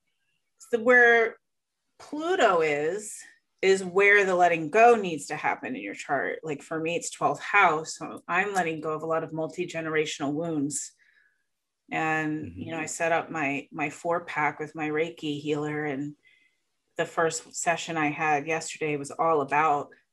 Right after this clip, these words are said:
Speaker 1: an ancestral wound showing up to be released. So that makes perfect sense, that these ancestral patterns are kinda what's been holding me back in the feminine bloodline.
Speaker 2: Mm-hmm.
Speaker 1: So,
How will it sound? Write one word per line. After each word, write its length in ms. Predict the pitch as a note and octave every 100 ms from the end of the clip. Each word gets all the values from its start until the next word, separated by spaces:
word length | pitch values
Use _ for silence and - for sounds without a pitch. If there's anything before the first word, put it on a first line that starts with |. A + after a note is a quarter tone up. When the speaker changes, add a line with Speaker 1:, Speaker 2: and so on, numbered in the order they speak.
| -
Speaker 1:
an 100 | D#3+
ancestral 640 | D3+ D3 D#3 D3 - D#3+
wound 460 | D3+ E3+ E3 D#3 D3 _ _ _ _ _ _ _ _
showing 420 | - - E3+ E3 D#3+
up 240 | D3+ D3 - _ _
to 240 | - E3 D3+
be 240 | E3 D#3+
released. 840 | D3+ D3+ D#3+ D#3 C#3+ - - - -
So 200 | - E3+
that 220 | E3 F3 E3+
makes 220 | D#3+ -
perfect 480 | - E3 D3+ C#3+ -
sense, 480 | - F#3 E3+ D3+
that 180 | - C#3+
these 240 | D3+ D3+ C#3+
ancestral 560 | D#3 C#3+ F3+ E3+ - D#3+
patterns 520 | - D#3+ D3+ D3+ D3+
are 100 | D3+
kinda 420 | - D#3+ D3+ D3+ - _ _ _
what's 340 | - E3+ - - -
been 120 | F3
holding 500 | E3 F3+ E3+ D#3+ D#3
me 200 | D3 F3
back 460 | F3+ C#3+ C#3+ D3 - - _ -
in 80 |
the 80 | E3
feminine 460 | D3+ E3 D#3 D3+ D3
bloodline. 640 | D#3+ E3 D#3+ D3 C#3 D#3 - _ _ _ _ -
Speaker 2:
Mm-hmm. 100 | F#2+ F2 E3
Speaker 1:
So, 500 | D#3+ D#3 D#3 D#3